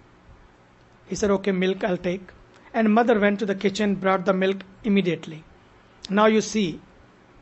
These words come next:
what happens. She brought the milk, and when she brought the milk,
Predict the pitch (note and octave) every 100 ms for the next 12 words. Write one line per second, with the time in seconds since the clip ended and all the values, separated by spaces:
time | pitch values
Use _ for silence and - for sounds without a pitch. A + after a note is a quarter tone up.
0 | - F#3+ G3+ D#3 - D#3 D#3 - - -
1 | _ - - - - - - E4+ D#4+ C4+
2 | C4+ B3 A3 G3 - - - - - B3+
3 | C4+ A3 D4+ E4 D#4+ C4+ A#3 B3 G3+ G#3
4 | -